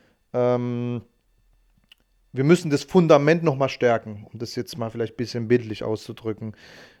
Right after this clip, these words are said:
Ähm, das heißt, wir wollen jetzt nicht großartig versuchen zu experimentieren.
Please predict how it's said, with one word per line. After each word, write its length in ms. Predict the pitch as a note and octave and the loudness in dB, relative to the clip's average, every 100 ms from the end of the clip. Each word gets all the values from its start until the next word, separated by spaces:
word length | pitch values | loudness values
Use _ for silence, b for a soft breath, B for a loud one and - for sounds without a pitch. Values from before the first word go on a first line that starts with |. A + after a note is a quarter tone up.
| b _ _ | b _ _
Ähm, 640 | - B2 A#2+ A#2+ A#2+ A#2+ A2+ | 0 4 4 2 0 -6 -8
das 140 | A#2+ | 0
heißt, 200 | C#3+ C#3+ | 4 4
wir 100 | C#3+ | 4
wollen 180 | C3 C#3+ | 4 6
jetzt 220 | D#3 D#3 D#3+ | 4 2 -2
nicht 320 | E3 - - | -6 -6 -16
großartig 600 | - C#3+ E3 - C3+ C3 | 0 4 4 2 -2 -4
versuchen 380 | - C3 C#3 C#3+ | -2 0 0 -2
zu 100 | C#3 | -4
experimentieren. 1000 | B2+ - - A#2 A#2+ A#2 - A#2 G#2+ A2 | -6 -6 -4 -4 -4 -6 -6 -6 -6 -10